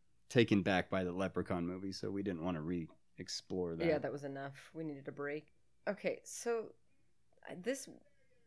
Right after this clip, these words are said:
Speaker 2: this girl with the teeth is bugging me, 'cause she's always smiling all toothy. Ben, Sophie, David, and Jennifer. There we go. We got the four names.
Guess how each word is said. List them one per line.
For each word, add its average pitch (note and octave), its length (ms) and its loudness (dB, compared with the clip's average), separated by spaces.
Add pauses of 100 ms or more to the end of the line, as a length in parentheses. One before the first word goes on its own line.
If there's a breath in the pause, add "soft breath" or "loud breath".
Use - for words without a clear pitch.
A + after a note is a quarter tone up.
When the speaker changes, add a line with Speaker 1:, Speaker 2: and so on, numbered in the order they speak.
(140)
Speaker 2:
this B3+ 180 -10
girl G#3 380 2
with F#3 160 -2
the D#3 100 -6
teeth D#3+ 400 -8
is - 140 -14 (360)
bugging C3 280 -8
me, C3 160 -8 (600)
'cause E3+ 100 -12
she's E3+ 180 -10
always G3 260 -8
smiling D3+ 600 -8
all B2+ 140 -12 (180)
toothy. C#3 400 -12 (520 soft breath)
Ben, A#3+ 280 8
Sophie, A#3 340 2
David, F3+ 360 2
and E3+ 120 -2
Jennifer. D3 560 -4 (140)
There D#3+ 160 0
we D#3 120 -4
go. A#2 240 -6
We D3 120 -6
got D3 200 0
the D3 60 -10
four E3 260 -6
names. C#3+ 600 -10